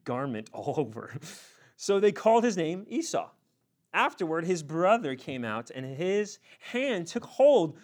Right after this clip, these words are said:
of Esau's heel. So they named, uh, so his name was Jacob.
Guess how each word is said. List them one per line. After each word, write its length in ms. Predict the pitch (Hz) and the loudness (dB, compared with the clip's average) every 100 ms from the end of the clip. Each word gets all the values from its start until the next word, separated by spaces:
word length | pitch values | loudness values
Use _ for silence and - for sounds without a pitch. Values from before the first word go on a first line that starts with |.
| - - | -20 -8
of 160 | 180 175 | -8 -6
Esau's 680 | 202 185 - 190 202 190 - _ | -8 -8 -2 0 0 -2 -12 _
heel. 580 | _ - 277 269 101 - _ _ _ | _ -12 -8 -6 -6 -8 _ _ _
So 220 | - 208 185 | -4 0 4
they 180 | 202 | 4
named, 540 | 233 165 143 156 190 - _ _ _ _ _ _ - | 4 0 -2 -4 -8 -12 _ _ _ _ _ _ -8
uh, 180 | 131 127 | -4 -2
so 200 | 185 180 | -2 -2
his 340 | - 156 180 | -2 -4 -4
name 400 | 170 160 127 143 131 | -2 -2 -2 -6 -8
was 400 | 120 120 127 139 | -4 -2 -2 -4
Jacob. 560 | 131 202 214 - - | -4 -2 -2 -4 -10